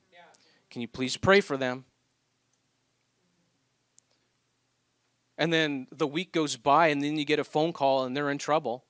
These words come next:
And you're like, "What happened?" And they tell you, and they're like, "Okay, let's pray." But it's, by then, it's kinda like you've missed the opportunity. You could have been praying before they got into trouble.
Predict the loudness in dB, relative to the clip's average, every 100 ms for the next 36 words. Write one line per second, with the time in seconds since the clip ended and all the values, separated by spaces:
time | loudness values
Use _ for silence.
0 | _ -8 -4 -2 0 -2 -2 -6 -10 -18
1 | _ _ _ _ _ -12 -8 -8 -2 -2
2 | -2 -6 -6 -8 -4 -2 -2 -4 -2 0
3 | 0 -4 -14 _ _ _ _ _ _ _
4 | _ -10 -4 -2 -2 -6 -8 _ _ _
5 | -8 -2 0 0 -2 -4 -6 -6 -4 -6
6 | -8 _ _ _ _ _ _ _ _ _
7 | _ -8 -4 -2 -2 0 2 2 0 -8
8 | -6 -4 -6 -10 -16 _ _ _ _ _
9 | _ _ -12 -2 -2 -2 -8 -6 -2 -2
10 | -4 -8 -6 -6 -2 -2 -2 -4 -6 -12
11 | -8 -8 -10 -16